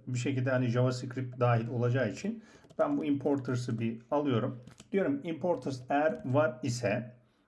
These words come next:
bu şekilde bir string ifade edeceğiz. Burada ben backticks'leri kullanıyorum arkadaşlar. Hem string hem JavaScript ifadesini birlikte yazmanın en güzel yolu burası. Ee, importance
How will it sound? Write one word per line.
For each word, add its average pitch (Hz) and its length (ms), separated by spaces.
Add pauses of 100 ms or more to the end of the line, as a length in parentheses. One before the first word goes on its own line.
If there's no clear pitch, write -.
(200)
bu 151 160
şekilde 135 600
bir 147 400
string 147 460
ifade 123 300
edeceğiz. 139 320
Burada 175 280
ben 165 240
backticks'leri 165 680
kullanıyorum 101 560
arkadaşlar. 104 480
Hem 156 200
string 135 500
hem 131 200
JavaScript 135 540
ifadesini 139 580 (680)
birlikte 147 340
yazmanın 120 320
en 139 140
güzel 104 280
yolu 123 240
burası. 120 460 (800)
Ee, 110 440
importance 135 1800